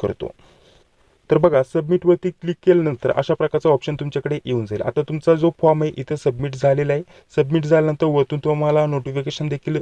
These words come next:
अ, दिसून येते इथे वरती की फॉर्म सबमिटेड अशा प्रकारचं. आता तुमचा फॉर्म सबमिट झालाय, तो तुम्हाला कुठं बघायचा, कसा चेक करायचा ते देखील मी तुम्हाला सांगणार आहे.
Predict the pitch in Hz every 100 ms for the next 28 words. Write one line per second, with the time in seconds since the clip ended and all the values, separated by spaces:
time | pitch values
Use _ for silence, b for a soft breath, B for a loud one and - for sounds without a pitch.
0 | - 120 120 135 147 131 151 143 120 135
1 | 127 - 139 170 - - 147 - 143 143
2 | 139 123 131 - 135 113 - - 120 117
3 | 127 165 B B B 135 170 175 180 190
4 | 175 170 - 160 160 151 156 160 156 160
5 | 156 156 151 147 151 147 143 139 147 139
6 | - 143 143 - 139 135 147 143 135 131
7 | 151 147 139 139 139 135 123 107 101 95